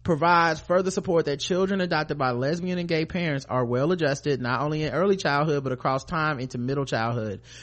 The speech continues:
Her study focused on longitudinal follow-up of nearly one hundred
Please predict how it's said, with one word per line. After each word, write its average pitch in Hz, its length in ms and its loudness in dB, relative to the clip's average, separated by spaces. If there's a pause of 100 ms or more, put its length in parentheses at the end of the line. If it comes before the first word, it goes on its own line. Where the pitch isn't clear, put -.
(120)
Her 143 100 0
study 160 280 2
focused 151 380 -4
on 135 220 0
longitudinal 131 680 -2
follow-up 160 840 2
of 123 180 -4
nearly 127 260 -2
one 120 200 -4
hundred 151 420 -2